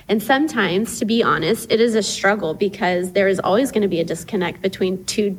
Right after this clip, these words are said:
two, three different cultures where you don't understand one another, but that's one of the main reasons that we wanted our kids to be in it, was to be able to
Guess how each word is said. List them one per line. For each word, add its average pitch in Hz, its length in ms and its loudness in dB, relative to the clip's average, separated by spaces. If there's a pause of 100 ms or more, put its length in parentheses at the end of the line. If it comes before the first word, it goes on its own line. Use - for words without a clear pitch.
(120)
two, 190 300 0
three 185 260 2
different 180 420 -2
cultures 170 640 -2 (560)
where 202 160 2
you 214 100 2
don't 208 160 4
understand 180 560 2
one 202 140 4
another, 226 480 2 (280)
but 175 140 -4
that's 190 260 0
one 202 120 0
of 190 80 2
the 185 40 0
main 165 200 0
reasons 160 340 -4
that - 140 -4
we 196 100 0
wanted - 260 0
our 110 120 -2
kids - 380 -6
to - 60 -4
be 165 200 -2
in 156 100 0
it, 151 100 -2
was 170 220 -4
to - 80 -8
be 196 140 2
able 180 160 0
to 156 100 -2